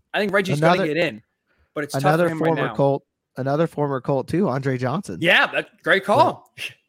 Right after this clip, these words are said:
Speaker 2: but, you know,
Speaker 1: Colts
Speaker 2: they,
Speaker 1: legend.
Speaker 2: he and Reggie were, were teammates at Miami and, and really close friends. And I think, you know, that it's gonna be interesting 'cause they're probably gonna be in line behind one another trying to, to get into Canton now. But, uh, can you imagine that?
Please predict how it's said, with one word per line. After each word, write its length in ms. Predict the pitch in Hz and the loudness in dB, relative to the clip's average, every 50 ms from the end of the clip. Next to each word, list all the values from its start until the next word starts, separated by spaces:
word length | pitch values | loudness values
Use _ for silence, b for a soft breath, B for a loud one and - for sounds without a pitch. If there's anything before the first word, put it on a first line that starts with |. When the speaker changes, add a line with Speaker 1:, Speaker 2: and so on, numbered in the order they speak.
| _ - | _ -6
Speaker 2:
but, 100 | 139 143 160 | 0 2 4
you 80 | 175 180 | 6 6
know, 100 | 175 175 | 6 6
Speaker 1:
Colts 160 | 175 180 180 | 6 4 2
Speaker 2:
they, 60 | 156 | 2
Speaker 1:
legend. 340 | 214 214 165 170 139 117 - _ _ _ _ _ _ _ _ _ _ - | 2 2 2 0 -6 -8 -10 _ _ _ _ _ _ _ _ _ _ -8
Speaker 2:
he 260 | - 127 190 214 202 | 0 2 4 4 4
and 100 | 175 151 | 4 4
Reggie 400 | 143 143 160 175 170 170 165 151 | 4 4 2 2 2 0 -2 0
were, 240 | 143 139 143 135 127 139 | 0 0 -2 -2 -4 -4
were 160 | 139 139 131 | -4 -4 -4
teammates 460 | - - 147 151 156 151 143 131 - | -2 -4 -4 -4 -2 -2 -2 -4 -4
at 80 | 139 - | -6 -6
Miami 600 | 127 120 120 120 127 139 139 139 139 143 143 139 | -6 -6 -4 -4 -4 -4 -4 -4 -4 -4 -4 -4
and, 180 | 131 117 113 120 | -4 -6 -6 -8
and 200 | 123 120 120 120 | -8 -8 -6 -4
really 240 | 120 127 127 123 | -4 -4 -4 -4
close 200 | - 135 120 113 | -4 -4 -6 -6
friends. 440 | - - 117 113 117 120 127 135 127 | -6 -6 -6 -4 -4 -6 -6 -6 -6
And 100 | 123 113 | -6 -6
I 80 | 113 113 | -6 -6
think, 260 | - 127 123 110 - | -6 -8 -8 -8 -8
you 60 | 120 | -6
know, 160 | 113 113 113 113 | -6 -4 -4 -4
that 300 | 107 110 117 120 - _ _ _ _ _ _ _ _ _ - | -4 -4 -4 -4 -8 _ _ _ _ _ _ _ _ _ -16
it's 180 | - - 123 117 | -12 -12 -10 -4
gonna 120 | 127 139 | -4 -2
be 120 | 120 120 123 | -2 0 -2
interesting 300 | 143 147 151 139 127 117 | -2 -4 -4 -6 -6 -4
'cause 140 | 120 117 104 | -4 -4 -2
they're 100 | 117 107 | -2 -2
probably 320 | - 127 120 127 139 143 | 0 2 2 2 0 0
gonna 180 | 120 120 117 110 | 0 0 -2 0
be 320 | 113 117 117 113 110 - b b b b b b b b b b | -2 -4 -4 -4 -8 -10 b b b b b b b b b b
in 140 | - 139 139 | 0 0 0
line 380 | 143 131 135 151 156 160 151 147 | 2 2 4 4 4 4 2 2
behind 400 | 135 123 127 143 151 160 160 151 | 0 0 0 2 2 2 2 2
one 140 | 139 135 135 | 0 0 0
another 420 | 135 131 135 135 135 135 131 127 | 0 0 2 2 2 2 0 -2
trying 300 | 117 - 143 135 135 131 | 0 0 0 0 0 -2
to, 80 | 127 120 123 - - | -4 -6 -8 -12 -8
to 140 | - 139 123 | -6 -4 -2
get 180 | 131 135 123 | -2 -2 -2
into 160 | 131 127 117 | -2 -4 -4
Canton 400 | 110 - 139 135 156 160 - 127 | -6 -4 -4 -2 -2 -4 -4 -6
now. 260 | 113 113 110 113 110 107 | -6 -4 -2 -2 -2 -2
But, 220 | 107 113 113 107 | 0 -2 -2 -2
uh, 300 | 107 110 110 107 107 107 - | 0 -2 0 0 -2 -4 -4
can 120 | - 175 | -4 -2
you 20 | 180 | -2
imagine 280 | 160 131 123 104 95 | -2 -2 -4 -4 -6
that? 200 | 101 107 113 123 | -6 -6 -6 -8